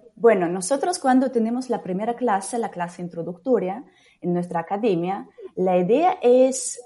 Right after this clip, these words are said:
la idea principal es mostrar a un alumno cómo funciona la plataforma,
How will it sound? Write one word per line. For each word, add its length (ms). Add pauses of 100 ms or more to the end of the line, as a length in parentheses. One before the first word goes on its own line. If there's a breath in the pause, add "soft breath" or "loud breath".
la 140
idea 200
principal 560 (200)
es 340
mostrar 460
a 60
un 140
alumno 340
cómo 220
funciona 400
la 160
plataforma, 1040